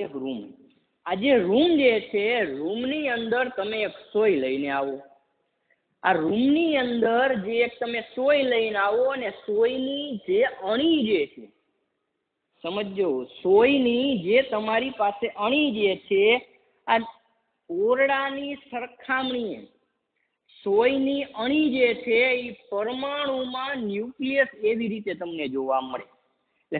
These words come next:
કહેવાનો મતલબ શું કે ઓરડો એટલે ધારો કે તમારું પરમાણુ, વિચાર કરો. આ જે તમારી પાસે રૂમ જે છે, આ રૂમ એ તમારું પરમાણુ છે અને સોયની જે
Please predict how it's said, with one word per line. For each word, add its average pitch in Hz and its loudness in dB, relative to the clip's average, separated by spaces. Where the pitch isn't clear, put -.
કહેવાનો 277 6
મતલબ 247 2
શું 247 -4
કે 247 0
ઓરડો 262 4
એટલે 220 -4
ધારો 180 -6
કે 214 -12
તમારું 190 -6
પરમાણુ, 196 -2
વિચાર 175 -2
કરો. 156 -6
આ 156 0
જે 202 2
તમારી 247 -2
પાસે 233 -2
રૂમ 247 2
જે 226 2
છે, 220 -2
આ 208 4
રૂમ 196 -4
એ 226 -2
તમારું 202 -4
પરમાણુ 254 0
છે 202 -6
અને 190 -8
સોયની 269 0
જે 240 2